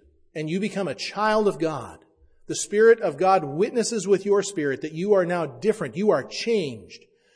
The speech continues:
You have a heavenly home now. You have a place that is with God,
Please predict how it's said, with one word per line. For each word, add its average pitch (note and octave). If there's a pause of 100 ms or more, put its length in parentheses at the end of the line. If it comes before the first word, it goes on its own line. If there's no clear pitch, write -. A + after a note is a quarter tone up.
(140)
You A3+
have F#3+
a D3+
heavenly G3+
home C3
now. G#2 (420)
You A#3
have A3+
a F3+
place A3+
that G3
is G3+
with D#3
God, F3+